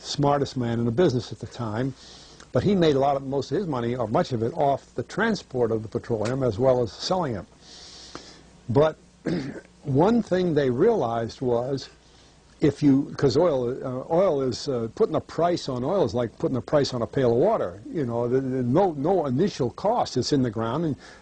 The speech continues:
and in those days, they were, some of it almost what you'd call surface mining the oil. They didn't go down deep. So in order to get the price up, they hit on the idea that they would have to make it appear to be scarce. That they, that, boy, the ne-,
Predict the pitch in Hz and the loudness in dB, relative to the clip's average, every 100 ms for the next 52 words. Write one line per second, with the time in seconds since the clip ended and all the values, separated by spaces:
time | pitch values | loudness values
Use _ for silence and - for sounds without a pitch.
0 | - 131 123 151 180 - 123 135 127 127 | -2 2 4 4 2 2 2 0 0 0
1 | 120 123 123 - - 101 156 196 139 123 | 2 0 -2 -12 -14 -4 2 4 4 2
2 | 143 165 151 123 131 - 123 110 - 127 | 0 0 0 -2 -4 -6 -10 -6 -2 0
3 | - 160 190 165 - 117 117 113 107 113 | 0 0 0 -2 -4 -4 -2 -2 -4 0
4 | 107 101 110 151 120 113 117 123 123 110 | 0 2 2 0 0 0 0 0 0 0
5 | 196 185 - - - - - - - - | -2 -4 -14 -20 -20 -20 -20 -20 -20 -20
6 | - - - - 175 165 165 135 202 190 | -20 -20 -8 2 4 4 2 0 0 0
7 | 165 139 156 - - 180 202 - 131 107 | -2 -2 -2 -6 -2 0 0 0 -2 -2
8 | - _ - - - - - 139 131 202 | -4 _ -20 -20 -20 -8 2 2 4 4
9 | 202 175 139 131 123 139 131 131 131 127 | 4 2 2 2 2 2 0 -2 0 0
10 | 131 147 - 135 143 147 127 - 139 131 | 0 -2 0 2 2 2 0 2 2 2
11 | 123 117 - - 127 110 87 - - - | 0 -2 -4 -2 0 0 -2 -10 -14 -6
12 | 127 110 120 113 113 117 151 135 127 127 | -4 0 2 2 -2 2 2 2 0 -2
13 | 151 | -2